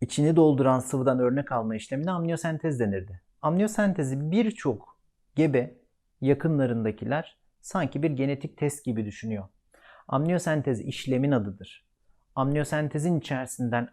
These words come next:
alınan materyalden genetik test yapılır. Yapılacak genetik test de bebekte bulunan,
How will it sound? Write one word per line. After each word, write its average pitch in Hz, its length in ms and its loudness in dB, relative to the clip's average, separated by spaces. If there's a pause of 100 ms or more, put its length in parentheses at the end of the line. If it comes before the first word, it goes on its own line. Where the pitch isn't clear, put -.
alınan 139 400 2
materyalden 123 880 0
genetik 113 400 -8
test - 260 -8
yapılır. 139 440 -4 (480)
Yapılacak 156 600 4
genetik 127 440 -2
test 160 340 0
de 123 280 -4 (160)
bebekte 147 680 4
bulunan, 127 540 2